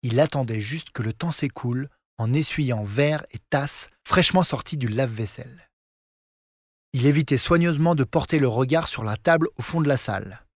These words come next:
même quand des rires et des phrases plus fortes que d'autres attiraient fatalement son attention. À l'issue de trois longues heures, les intrus se levèrent et Gueule d'Ange s'approcha du zinc. «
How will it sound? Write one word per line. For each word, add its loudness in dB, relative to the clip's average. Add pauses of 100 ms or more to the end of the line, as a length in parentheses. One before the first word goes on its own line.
(480)
même 6
quand 2
des 6
rires 4
et 0
des 2
phrases -2
plus -8
fortes -4
que -4
d'autres 0 (160)
attiraient 2
fatalement 2
son -2
attention. -4 (1000)
À 0
l'issue 2
de 2
trois 2
longues 0
heures, -2 (140)
les 2
intrus 2
se 2
levèrent 2 (200)
et 0
Gueule 8
d'Ange 4
s'approcha 2
du 0
zinc. « -6